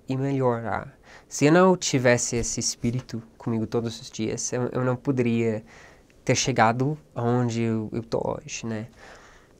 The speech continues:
E eu também servi em Barroca.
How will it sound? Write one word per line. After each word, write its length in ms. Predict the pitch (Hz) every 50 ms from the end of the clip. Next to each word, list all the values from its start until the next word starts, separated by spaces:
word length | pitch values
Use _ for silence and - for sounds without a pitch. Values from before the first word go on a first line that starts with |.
| _ -
E 460 | 127 120 117 117 117 117 117 - - - - _ _ _ _ _ _ _ _ _ _ _ _ _ -
eu 80 | - 139
também 500 | - 135 135 131 120 127 135 147 147 139
servi 1080 | 131 - - - 123 117 110 107 107 113 123 127 127 123 120 117 113 113 117 131 - -
em 320 | - 117 117 117 113 110 107
Barroca. 720 | 98 110 104 101 - - 117 113 - - - - 127 -